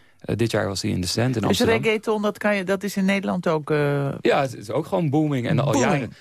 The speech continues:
Speaker 1: het is eigenlijk zelfs al over zijn piek heen.
Speaker 2: Oh.
Speaker 1: Eh, in, in,
Speaker 2: Beginnen ze nu
Speaker 1: in
Speaker 2: nog eens
Speaker 1: Nederland
Speaker 2: dan?
Speaker 1: bedoel ik. Want, ehm, er is op een gegeven moment is er echt een hype geweest. En nu is het, is het allemaal Dutch house. Nu is iedereen met house bezig.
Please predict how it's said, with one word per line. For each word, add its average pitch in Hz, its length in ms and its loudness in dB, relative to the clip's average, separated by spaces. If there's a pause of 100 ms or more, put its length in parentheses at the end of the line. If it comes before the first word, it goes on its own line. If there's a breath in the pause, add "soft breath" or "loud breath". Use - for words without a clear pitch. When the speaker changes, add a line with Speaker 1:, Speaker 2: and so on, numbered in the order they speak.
Speaker 1:
het - 120 -4
is 170 160 -2 (140)
eigenlijk 160 440 -2
zelfs 135 300 0
al 117 180 0
over 120 240 -2
zijn 107 260 -2
piek 190 180 0
heen. 107 500 0
Speaker 2:
Oh. 147 200 -2 (160)
Speaker 1:
Eh, 104 280 2
in, 101 160 -2
in, 120 300 0
Speaker 2:
Beginnen 208 280 2
ze - 100 -2
nu - 60 2
Speaker 1:
in 220 100 2
Speaker 2:
nog - 100 2
eens 196 80 2
Speaker 1:
Nederland 123 200 0
Speaker 2:
dan? 92 100 -6
Speaker 1:
bedoel 92 200 -6
ik. 95 120 -4
Want, 107 240 -4
ehm, 104 360 0 (140)
er - 60 -2
is 120 120 0
op 117 80 -2
een 117 60 -2
gegeven 147 200 2
moment 113 220 -2 (180 loud breath)
is 107 120 -6
er - 60 0
echt 117 140 -2
een 104 100 0
hype 104 260 -2
geweest. 156 420 0 (380 loud breath)
En 113 340 -2
nu 135 320 4
is 117 100 -2
het, 107 220 -6
is 95 180 -4
het - 140 -8
allemaal 98 300 0
Dutch 104 220 0
house. 104 320 -2
Nu 107 80 -2
is 101 80 -4
iedereen 101 220 0
met 98 120 -2
house 104 280 0
bezig. 85 480 -2